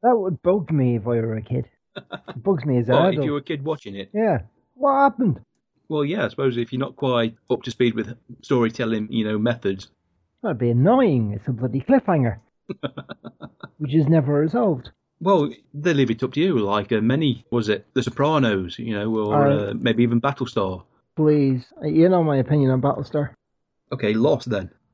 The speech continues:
Speaker 1: Oh, God, Lost.
Speaker 2: Leave it up to the audience. Whatever you want to think happens next is what
Speaker 1: We
Speaker 2: happened.
Speaker 1: painted ourselves into a corner, so suddenly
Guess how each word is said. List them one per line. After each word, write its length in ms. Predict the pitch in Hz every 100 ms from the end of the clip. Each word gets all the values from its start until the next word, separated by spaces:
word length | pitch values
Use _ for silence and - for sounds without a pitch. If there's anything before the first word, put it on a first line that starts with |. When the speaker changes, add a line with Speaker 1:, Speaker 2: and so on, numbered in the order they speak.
| -
Speaker 1:
Oh, 300 | 180 165 - -
God, 360 | 135 135 -
Lost. 480 | 120 160 - - - - _
Speaker 2:
Leave 180 | 160 170
it 140 | 160 190
up 80 | -
to 120 | 127
the 140 | 127
audience. 500 | 147 143 113 101 95 _ _ _ _
Whatever 320 | - 127 160 180
you 160 | 175
want 220 | 165 165 147
to 80 |
think 300 | 151 156 147
happens 340 | 127 127 127 120
next 360 | 113 - - - 113
is 120 | 101
what 140 | 120
Speaker 1:
We 40 | 113
Speaker 2:
happened. 360 | 104 165 175 190
Speaker 1:
painted 320 | 214 226 202
ourselves 420 | 175 196 190 147
into 240 | 160 160
a 80 | 156
corner, 400 | 131 208 185 170
so 200 | 131 165
suddenly 600 | - 196 185 180 165 156